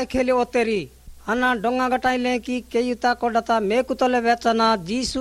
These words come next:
ಈ ಲೆತ್ತೆರಿ. ಮಾಪ್ರು ಮ್ರಿ ಈ ಆತಕಿ ಪಾಪೋ ಕಿ ಆತಸಿ ಎವಸಿ. ಮಾಪ್ರು ಮ್ರಿ ಎಸಿ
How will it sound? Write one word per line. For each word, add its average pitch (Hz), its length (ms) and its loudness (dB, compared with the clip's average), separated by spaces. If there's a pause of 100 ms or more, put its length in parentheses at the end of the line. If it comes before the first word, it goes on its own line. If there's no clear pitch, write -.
(120)
ಈ 233 120 2
ಲೆತ್ತೆರಿ. 214 460 2 (460)
ಮಾಪ್ರು 254 440 2
ಮ್ರಿ 240 120 0 (100)
ಈ 233 40 4 (160)
ಆತಕಿ 220 380 -2 (180)
ಪಾಪೋ 254 380 2
ಕಿ 254 160 -2
ಆತಸಿ 233 340 0 (160)
ಎವಸಿ. 214 380 2 (520)
ಮಾಪ್ರು 226 380 0 (100)
ಮ್ರಿ 262 140 0 (100)
ಎಸಿ 240 180 -4